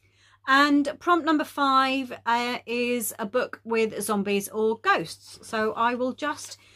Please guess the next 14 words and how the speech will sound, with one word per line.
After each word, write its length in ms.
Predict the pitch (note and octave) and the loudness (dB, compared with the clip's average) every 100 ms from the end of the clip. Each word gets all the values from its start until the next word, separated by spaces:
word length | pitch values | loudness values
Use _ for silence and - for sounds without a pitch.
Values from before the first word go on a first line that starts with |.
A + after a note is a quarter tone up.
| _ _ _ | _ _ _
talk 360 | - D#4+ C4+ - | 0 2 2 -2
you 120 | C4+ | -4
through 560 | - - C#4+ B3 B3 A3+ | -4 -2 2 4 2 -2
the 60 | |
books 280 | A3 G3+ - | -2 -4 -4
that 80 | - | -4
I've 160 | G3+ - | -4 -4
picked. 500 | A#3 C4+ - - - - - G3+ | -4 -4 -4 -14 -18 -18 -20 -4
It 140 | C#4 | 2
is 280 | D#4 D#4+ C#4+ - | 4 4 0 -6
one 600 | B3+ C4 C#4 C#4 C#4 G#3 | -4 2 2 2 0 -2
book 420 | C4+ B3+ A3+ - - | -2 -2 -4 -8 -16
per 320 | G3+ A#3 A3+ | -2 0 0
prompt. 580 | A3+ C#4+ C4+ C#4 - | -2 0 0 0 -8